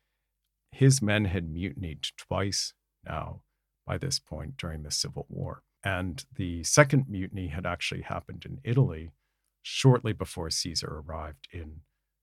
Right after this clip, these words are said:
Africa. So part of why he needed to get this war done actually was that the veterans whom he really needed were getting sick of fighting. You know, some of them, as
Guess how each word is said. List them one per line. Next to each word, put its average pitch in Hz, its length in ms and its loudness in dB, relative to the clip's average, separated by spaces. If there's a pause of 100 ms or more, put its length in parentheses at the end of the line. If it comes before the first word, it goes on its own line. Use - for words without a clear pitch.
(200)
Africa. 92 540 -4 (260)
So - 200 -4
part 135 340 8
of 135 180 8
why 98 160 6
he 82 220 -6
needed 113 340 2
to - 140 -10
get 90 220 -8
this - 220 -8
war 92 380 -10
done 95 440 0 (880)
actually 90 520 -2
was 85 280 -8
that - 140 -8 (180)
the - 80 -8
veterans 92 760 2
whom 90 160 -6
he 82 320 -8 (260)
really 117 280 0
needed 98 420 -6 (600)
were - 100 -4
getting 87 280 -2
sick - 280 -2
of - 120 -6
fighting. 95 400 0 (200)
You - 60 -6
know, 80 180 -8 (300)
some - 260 -2
of 110 60 6
them, 104 140 2
as 90 180 -4